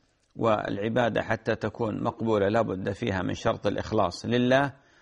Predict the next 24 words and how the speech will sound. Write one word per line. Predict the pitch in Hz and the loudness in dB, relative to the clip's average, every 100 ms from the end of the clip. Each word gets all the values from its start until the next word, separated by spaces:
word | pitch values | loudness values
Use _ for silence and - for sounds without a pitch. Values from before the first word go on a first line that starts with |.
| _ - | _ -4
والمتابعة | 113 113 - 127 120 104 110 | -2 -2 0 0 2 2 2
لرسول | 120 110 - 123 113 | 2 0 0 0 0
الله | 110 120 123 120 131 | 2 2 2 -2 -6
صلى | - 117 107 | -2 0 2
الله | 107 117 104 110 | 4 4 4 2
عليه | 95 110 117 104 104 | 2 2 0 0 0
وآله | 92 113 110 110 120 | 2 4 2 0 0
وسلم، | 135 104 113 76 - _ _ _ _ _ - | 0 2 2 0 -8 _ _ _ _ _ -4
والمعلوم | 123 131 135 147 160 123 | 0 4 4 4 2 2
بأن | 117 117 110 | -2 -2 -2
الاستعاذة | 113 - 113 117 135 120 | -4 -4 -2 2 2 0
تكون | 120 - 127 | -2 -2 -2
عند | 120 120 | 0 0
قراءة | 117 131 131 135 - | 0 2 4 4 2
القرآن، | 127 - 139 143 85 73 _ _ _ _ | -4 2 4 4 2 -8 _ _ _ _
قال | 123 120 | 0 2
الله | 113 123 113 107 | 2 2 0 0
جل | 110 104 113 | -2 0 2
وعلا: | 101 101 | 2 0
"فإذا | 98 123 120 117 | -2 -4 0 0
قرأت | 110 123 131 113 117 | 0 2 2 0 -2
القرآن | - 107 104 120 135 | -4 -2 0 2 0
فاستعذ | 127 160 - 113 107 | -2 -4 0 0 2
بالله". | 104 101 95 90 - | 0 0 0 -2 -6